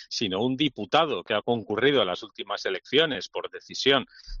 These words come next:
del presidente del gobierno actual, entra en prisión, eh, oye, esto no es, no es cualquier cosa, ¿eh? Esto no es cualquier cosa. Esto,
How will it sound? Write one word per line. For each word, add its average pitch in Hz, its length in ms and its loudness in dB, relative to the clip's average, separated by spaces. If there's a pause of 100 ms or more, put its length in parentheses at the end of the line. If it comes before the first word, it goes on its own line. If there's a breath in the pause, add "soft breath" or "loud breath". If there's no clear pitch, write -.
del 95 340 0
presidente 95 460 -4
del 104 80 2
gobierno 95 320 0
actual, 104 420 0 (360 soft breath)
entra 110 340 4
en 107 80 0
prisión, 120 540 2 (400 loud breath)
eh, 78 140 -2
oye, 90 300 2
esto 92 280 -2
no 104 180 0
es, 98 400 0
no 85 360 -4
es 92 100 -4
cualquier - 400 -20
cosa, 71 320 -6
¿eh? 90 80 -12 (200)
Esto - 280 -8
no 87 120 -6
es 87 80 -8
cualquier - 240 -12
cosa. - 260 -6 (100)
Esto, 92 360 -2